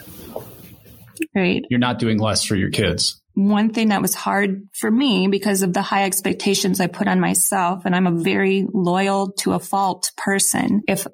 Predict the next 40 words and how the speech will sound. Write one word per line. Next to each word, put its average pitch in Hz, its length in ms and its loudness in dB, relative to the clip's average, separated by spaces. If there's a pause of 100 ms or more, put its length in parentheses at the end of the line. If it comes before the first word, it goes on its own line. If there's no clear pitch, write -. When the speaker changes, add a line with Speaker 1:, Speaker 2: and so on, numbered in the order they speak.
Speaker 1:
a 196 180 2
supervisor 196 800 0 (180)
asked 190 340 0
me 196 120 2
or 196 80 0
told 190 280 0
me 196 140 4
I 175 120 2
needed 185 300 2
to - 80 -2
do 190 220 2
something, 208 800 0 (160)
I 180 100 2
do 180 220 2
it. 175 320 -2 (200)
Even 185 180 2
if 196 120 0
I 220 60 0
don't 202 220 2
agree, 214 480 0 (140)
<laughs> - 160 -8
I 196 100 2
would 196 160 0
pri-, 196 420 -2
prioritize 196 840 0
and 196 100 2
do 196 80 2
my 190 140 2
important 190 500 0
work 180 240 0
first, 202 560 0
but 185 100 0
I 175 160 -2
always 196 400 0
felt 196 220 0
like 196 200 -2
I 196 80 2
had 185 320 -2
to 202 100 0
do 196 420 2